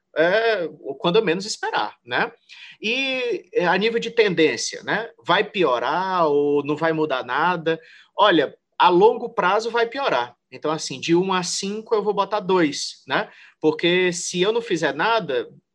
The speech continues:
não tem muita variação do que tá acontecendo hoje. Eu vou ter muito trabalho pra limpar, et cetera, mas a longo prazo, se eu não conseguir limpar tudo direitinho, a coisa pode se acumular, a sujeira pode piorar, pode criar um fungo, alguma coisa aí. Ou seja,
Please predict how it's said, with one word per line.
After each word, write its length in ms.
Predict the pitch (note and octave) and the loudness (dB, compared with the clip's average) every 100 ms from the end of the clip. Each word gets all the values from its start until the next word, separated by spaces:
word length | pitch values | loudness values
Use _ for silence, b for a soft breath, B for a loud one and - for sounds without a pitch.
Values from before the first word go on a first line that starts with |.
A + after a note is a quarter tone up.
| - | -6
não 100 | F#4 | -4
tem 160 | F#4 F#4 | -2 0
muita 260 | F#4 F#4+ | 2 0
variação 540 | F4 D#4+ D#4 C#4 - A#3 | 2 2 0 -4 -2 -2
do 100 | A3 | -4
que 100 | A3+ | -4
tá 140 | G#3+ | -2
acontecendo 540 | A3 A3+ A3 G3+ A3+ B3 | -2 -4 -8 -6 -4 0
hoje. 180 | F3+ E3 | 0 0
Eu 60 | |
vou 120 | E3 | -2
ter 220 | F3 G3 - | -4 -6 -6
muito 260 | D#3+ D#3+ F3 | -6 -4 -2
trabalho 400 | F3+ D#3+ C#3+ D3+ | -4 -2 -4 -4
pra 100 | D#3 | -8
limpar, 340 | F3+ F#3 G#3 | -6 -4 -4
et 80 | A3+ | -4
cetera, 320 | - E3+ F3+ | -6 -6 -4
mas 240 | F#3 G3 B B B | -6 -8 B B B
a 80 | D#3+ | 2
longo 320 | E3+ A#3 A3 | 4 2 0
prazo, 520 | F3 D#3 G3 B3 D#3+ | -2 0 2 0 -4
se 120 | C#3 E3 | -6 -4
eu 80 | |
não 100 | F3 | -4
conseguir 380 | F#3 G3+ F3+ D#3+ | -6 -8 -8 -6
limpar 320 | D3+ D3+ D3+ | -6 -6 -6
tudo 260 | C#3 D3+ C3+ | -6 -8 -10
direitinho, 520 | C#3 D3 C#3+ - F3 | -8 -6 -6 -8 -8
a 40 | G3+ | -6
coisa 220 | G3+ F#3+ | -6 -8
pode 280 | G3+ E3 D#3+ | -8 -8 -8
se 60 | |
acumular, 440 | D3+ D#3+ E3 C#3 D3 | -10 -6 -4 -2 -2
a 40 | |
sujeira 360 | - C#3+ C#3 C3+ | -6 -8 -8 -6
pode 260 | C3 B2 | -8 -10
piorar, 320 | - A#2 C3 | -8 -8 -8
pode 220 | - C3 - | -8 -10 -8
criar 200 | B2 B2 | -8 -8
um 80 | |
fungo, 380 | A#2+ - B2 C#3+ | -10 -16 -14 -6
alguma 260 | D3 D3 F3 | -6 -6 -8
coisa 260 | E3+ E3 | -6 -4
aí. 160 | F#3+ - | -4 -4
Ou 80 | D3 | -6
seja, 300 | - C#3 G#2+ | -2 -2 -4